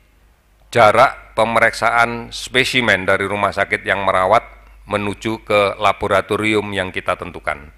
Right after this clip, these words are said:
Harapan kita adalah makin cepat lagi kita bisa melakukan pemeriksaan, karena pemeriksaan P C R ini adalah pemeriksaan antigen.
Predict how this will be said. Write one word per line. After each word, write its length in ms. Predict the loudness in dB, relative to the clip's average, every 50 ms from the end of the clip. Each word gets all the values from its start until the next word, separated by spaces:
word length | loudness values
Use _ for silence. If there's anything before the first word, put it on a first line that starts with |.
| _ _ _ _ _ _ _ -20 -20 -20 -20 _ 0
Harapan 460 | 2 4 4 4 6 4 4 4 2
kita 320 | 0 2 4 4 4 6 6
adalah 240 | 6 6 6 4
makin 400 | 4 2 0 0 0 -2 -2 -2
cepat 400 | -4 -6 0 2 2 2 2 2
lagi 260 | 0 -2 0 -2 -6 -6
kita 300 | -6 -2 0 0 0 0
bisa 300 | -4 -2 0 0 2 2
melakukan 560 | 0 -2 -4 -2 -2 -2 0 -2 -2 -2 -2 -4
pemeriksaan, 800 | -4 -2 -2 -4 -2 -2 -4 0 0 0 0 0 -4 -8 -14 -18 -20 -20 -20 -20 -20 -20 -20 -20 -20 -6 -2
karena 240 | -2 0 2 0 0
pemeriksaan 800 | 2 0 0 2 2 0 0 2 0 2 2 2 2 0 -6 -10
P 80 | -8
C 160 | -6 -2 0
R 240 | 2 2 2 2 0 -4 -12 -20 -20 -20 -20 -20 -14 -12
ini 180 | -6 -2 -2 0
adalah 240 | 0 2 0 0 0
pemeriksaan 480 | -2 -4 -2 -2 -2 -2 0 -2 -2
antigen. 560 | 0 -2 -4 -6 -8 -10 -6 -6 -8 -8 -8